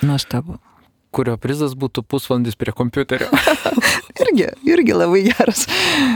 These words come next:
Speaker 1: geras, kodėl ne? Tai būtų kažkoks tai, nu, tai yra... atsiliepimas į jų poreikius, ar ne? Mes turim tikrai,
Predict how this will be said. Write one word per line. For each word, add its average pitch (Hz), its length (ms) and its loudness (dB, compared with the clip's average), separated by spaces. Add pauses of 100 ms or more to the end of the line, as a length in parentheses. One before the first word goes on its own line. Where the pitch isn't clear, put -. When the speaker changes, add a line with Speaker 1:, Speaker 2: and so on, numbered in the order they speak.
Speaker 1:
geras, 156 480 0
kodėl 190 360 2
ne? 214 220 2 (100)
Tai 151 140 -2 (280)
būtų 156 380 -4
kažkoks - 480 -4
tai, 139 160 -2
nu, 170 240 -2 (220)
tai 180 180 2
yra... 170 200 0 (540)
atsiliepimas 160 840 -2
į 156 120 -2
jų 156 100 -4
poreikius, - 640 -8
ar - 160 -6
ne? 147 200 -2
Mes 147 260 -2
turim - 340 -4
tikrai, - 360 -6